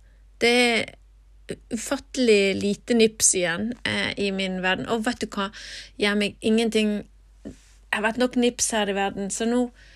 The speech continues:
nå er det så skrella der oppe at det er plass til et bordtennisbord istedenfor. <laughs> Det er det nye i-,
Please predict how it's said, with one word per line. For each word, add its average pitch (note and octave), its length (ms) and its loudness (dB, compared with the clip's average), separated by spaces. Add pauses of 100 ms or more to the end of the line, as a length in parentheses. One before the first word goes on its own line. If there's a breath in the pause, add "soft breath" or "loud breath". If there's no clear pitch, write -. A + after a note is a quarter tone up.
(400 soft breath)
nå A#3+ 80 2
er C4 140 6
det B3+ 100 4
så A3+ 140 2
skrella A3 580 2
der F#3+ 160 2
oppe F#3 240 -4
at F#3 100 -6
det A3 120 2
er A3 80 -4
plass G#3+ 260 0
til G3 240 -2
et E3 560 -6
bordtennisbord G3 720 -2
istedenfor. F#3 640 -6
<laughs> - 60 -4 (2250 loud breath)
Det C4 140 8
er C4+ 80 6
det A#3+ 100 0
nye A3 300 4
i-, A3 220 0